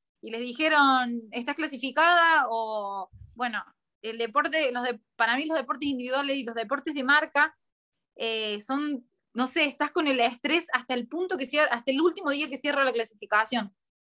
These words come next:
Eh, el deporte que elegí <laughs> yo, el triatlón, es por ranking,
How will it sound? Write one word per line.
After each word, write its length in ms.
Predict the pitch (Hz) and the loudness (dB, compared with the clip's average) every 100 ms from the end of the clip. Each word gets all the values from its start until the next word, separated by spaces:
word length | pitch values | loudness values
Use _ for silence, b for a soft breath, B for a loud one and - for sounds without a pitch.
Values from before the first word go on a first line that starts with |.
| _ _ | _ _
Eh, 240 | 226 220 220 | -4 -2 0
el 80 | |
deporte 360 | 226 226 339 415 | 0 0 2 2
que 80 | 285 | 4
elegí 380 | 247 - 269 302 | 4 2 4 4
<laughs> 0 | |
yo, 400 | 320 320 320 - b b b | 8 8 8 2 b b b
el 300 | - 220 208 | -12 -10 -10
triatlón, 720 | 208 220 214 220 285 294 294 | -2 2 2 2 0 0 -2
es 140 | 254 240 | -10 -6
por 160 | 240 226 | -4 0
ranking, 640 | 277 320 302 254 294 311 | 0 0 -2 -6 -8 -10